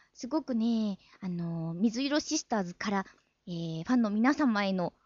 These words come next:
大きなバレンタインチョコレート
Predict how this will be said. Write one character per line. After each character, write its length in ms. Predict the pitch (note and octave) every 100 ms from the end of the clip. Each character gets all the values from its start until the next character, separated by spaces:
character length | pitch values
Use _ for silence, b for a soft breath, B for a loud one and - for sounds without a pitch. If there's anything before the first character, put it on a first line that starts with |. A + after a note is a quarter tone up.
| _ _ -
大 80 | B3
き 160 | -
な 100 | A#3
バ 160 | F3+ G#3
レ 120 | A3+
ン 80 | A#3+
タ 100 | A#3+
イ 260 | A#3+ A#3
ン 140 | A#3 A3 _
チ 80 | -
ョ 60 | A3
コ 100 | C4
レ 120 | B3
ー 40 |
ト 180 | - F3